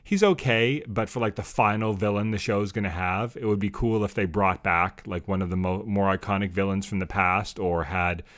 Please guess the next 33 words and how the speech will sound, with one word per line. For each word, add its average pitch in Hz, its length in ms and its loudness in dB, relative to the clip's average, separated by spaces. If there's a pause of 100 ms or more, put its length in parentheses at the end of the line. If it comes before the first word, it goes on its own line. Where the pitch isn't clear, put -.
(100)
some 110 260 0
new 107 140 2
villain 107 400 2
that 101 120 0
in 92 120 -2
some 101 320 -2
way 98 320 0
is, 90 160 -4
like, 92 300 -4
the, 90 240 -2 (240)
I 175 100 4
get 175 240 4
that 147 120 0
he's 117 200 2
kind 135 540 2
of 160 400 4 (1120)
the 123 120 -2
culmination 139 760 4
of 139 80 -2
past 135 320 -4
villains 139 340 0
in 131 140 -2
the 107 60 -2
sense 107 260 -4
that 95 100 -4
he's 85 140 -6
a 90 60 -2
Malik, 135 520 2
which 98 120 -4
has 170 180 -6
ties 82 240 -4
to - 80 -12
Hydra, 131 580 4